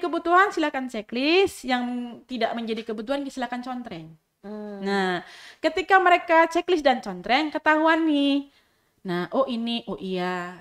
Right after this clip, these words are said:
Speaker 1: ternyata masih juga minus. Lalu upaya apa yang kita lakukan? Nah, itu tadi menghubungkan skill,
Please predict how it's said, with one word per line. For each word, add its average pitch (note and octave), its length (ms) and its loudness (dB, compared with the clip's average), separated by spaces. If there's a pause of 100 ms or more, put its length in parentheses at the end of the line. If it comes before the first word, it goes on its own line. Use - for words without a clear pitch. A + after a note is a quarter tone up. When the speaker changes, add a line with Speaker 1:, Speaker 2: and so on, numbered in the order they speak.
Speaker 1:
ternyata F#3+ 720 0
masih G3+ 160 -10
juga F#3 320 -10
minus. E3+ 800 -10
Lalu B3+ 240 2
upaya F4 480 2
apa F#4 160 4
yang G4 160 0
kita E4 160 4
lakukan? D4+ 560 6
Nah, E3 240 -8
itu A3 240 -8
tadi G#3+ 240 0
menghubungkan B3 720 -2
skill, A3+ 480 0